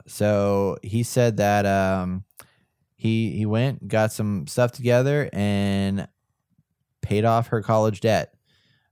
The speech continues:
uh, which, you know, there's a big major issue with college debt in this country.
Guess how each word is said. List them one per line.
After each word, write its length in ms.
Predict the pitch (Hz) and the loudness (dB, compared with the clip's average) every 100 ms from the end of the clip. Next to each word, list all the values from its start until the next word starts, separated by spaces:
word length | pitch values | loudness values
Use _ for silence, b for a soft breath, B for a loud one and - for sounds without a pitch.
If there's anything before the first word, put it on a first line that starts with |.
| - | -2
uh, 280 | 98 95 92 | 0 2 2
which, 420 | 95 87 - - | 0 -2 -8 -4
you 60 | |
know, 320 | 98 92 90 92 _ _ | -2 -2 -4 -8 _ _
there's 320 | 101 98 92 - | -2 -2 -4 -6
a 120 | 95 | -6
big 500 | 82 - 104 101 98 | -4 0 0 0 -2
major 420 | 98 95 98 92 - | -2 0 0 -4 -4
issue 360 | 95 - 101 | -6 -2 -2
with 140 | 92 85 | -2 0
college 340 | 95 92 92 | 0 0 0
debt 200 | - 92 | -2 -2
in 100 | 87 | -2
this 120 | 107 | -6
country. 460 | - 120 117 131 | -4 -6 -2 -4